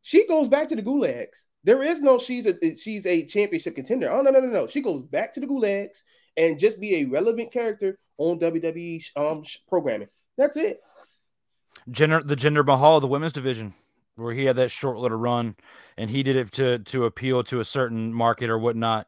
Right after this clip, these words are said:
Speaker 2: you
Speaker 1: Oh,
Speaker 2: know,
Speaker 1: you
Speaker 2: and
Speaker 1: know
Speaker 2: now,
Speaker 1: what that was for.
Speaker 2: and now they're, they're, they're trying to do that with Liv Morgan because there been, she's been screwed over so many times over the past couple of years.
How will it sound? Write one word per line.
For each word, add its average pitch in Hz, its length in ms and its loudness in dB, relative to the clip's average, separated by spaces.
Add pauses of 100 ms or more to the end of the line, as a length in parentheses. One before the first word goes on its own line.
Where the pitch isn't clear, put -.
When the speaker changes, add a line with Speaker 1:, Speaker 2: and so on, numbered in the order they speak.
Speaker 2:
you 120 80 -6
Speaker 1:
Oh, - 20 -2
Speaker 2:
know, 113 140 0
Speaker 1:
you 110 60 0
Speaker 2:
and 110 80 0
Speaker 1:
know 113 80 4
Speaker 2:
now, 110 80 2
Speaker 1:
what 113 60 -6
that 123 120 -2
was 98 200 -14
for. 104 280 -10
Speaker 2:
and 135 160 0
now 139 100 4
they're, 143 160 4
they're, 139 220 2
they're 135 160 -2
trying 147 200 0
to 135 60 -4
do 135 140 -2
that 127 160 2
with 117 80 -8
Liv 123 180 0
Morgan 131 280 0
because 127 260 -4
there 143 100 0
been, 131 220 -4 (120)
she's 175 280 -6
been 151 120 -4
screwed 165 340 -2
over 143 180 2
so 175 280 0
many 170 200 -2
times 147 400 0
over 123 100 -2
the 113 80 -8
past 107 280 -4
couple - 180 -12
of 104 80 -10
years. 90 320 -12